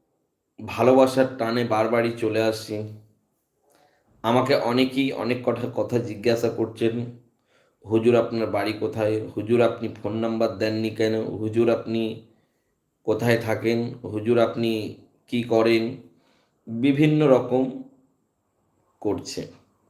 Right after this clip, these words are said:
"হুজুর, আমরা যে বশীকরণ করব, এই বশীকরণের ব্যাপারে কিছু কথা বলুন।" অবশ্যই আজকে সেই কথাগুলো মাথায় রেখে আপনাদের প্রশ্নের কটা উত্তর দেওয়ার জন্য আমি আপনাদের কাছে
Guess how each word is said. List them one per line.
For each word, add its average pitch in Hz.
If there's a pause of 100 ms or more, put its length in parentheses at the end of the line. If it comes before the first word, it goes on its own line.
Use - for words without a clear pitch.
(500)
"হুজুর, 131
আমরা 131
যে 131
বশীকরণ 131
করব, 131
এই 123
বশীকরণের 117
ব্যাপারে 117
কিছু -
কথা 98
বলুন।" 110 (720)
অবশ্যই 127
আজকে 117
সেই 120
কথাগুলো 123
মাথায় 110
রেখে 123
আপনাদের 117 (640)
প্রশ্নের 139 (380)
কটা 113
উত্তর 110
দেওয়ার 123
জন্য 131
আমি 120
আপনাদের 110
কাছে 117